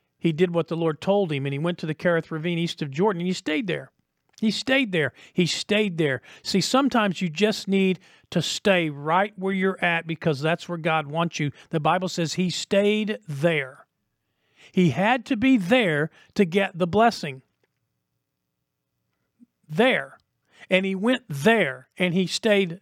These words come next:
there. And look what God did. Look how God will hook you up when you get where he wants you, right where he put you, there. Look what God will do when you stay where he plants you.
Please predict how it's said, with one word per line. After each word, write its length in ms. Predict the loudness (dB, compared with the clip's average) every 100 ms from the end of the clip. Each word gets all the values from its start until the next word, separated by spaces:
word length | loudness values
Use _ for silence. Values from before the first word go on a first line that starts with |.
| -2
there. 500 | 4 4 2 -8 _ _ _ _ -8
And 140 | -4
look 160 | -4 -4
what 120 | -4
God 280 | -2 -2 -4
did. 240 | -6 -8 _ _ _ _ _ _ _ _ _ _ _ _
Look 240 | 4 4 2
how 160 | -2
God 340 | 0 0 0 0
will 180 | -2
hook 260 | 0 0 2
you 180 | 4 4
up 260 | 2 -2 _ _ -6
when 180 | -2 0
you 160 | 2 0
get 280 | 0 0
where 180 | 0 2
he 140 | 2 0
wants 480 | 0 0 -2 -4 -4
you, 320 | 0 0 -4 _ _ _ _ _ _ _ _ -10
right 320 | -2 0 0
where 160 | -4 -2
he 100 | -2
put 260 | -2 -2
you, 220 | -2 -8
there. 580 | -8 2 2 2 -6 -14 _ _ _ _ 2
Look 200 | 2 2
what 160 | -4
God 240 | 0 0 0
will 80 | -4
do 240 | 0 2
when 160 | 2 2
you 100 | 0
stay 600 | -2 -2 0 2 2 0
where 240 | 2 2
he 140 | 2
plants 520 | -2 -2 -2 -2 -4 -10
you. 300 | -10 -12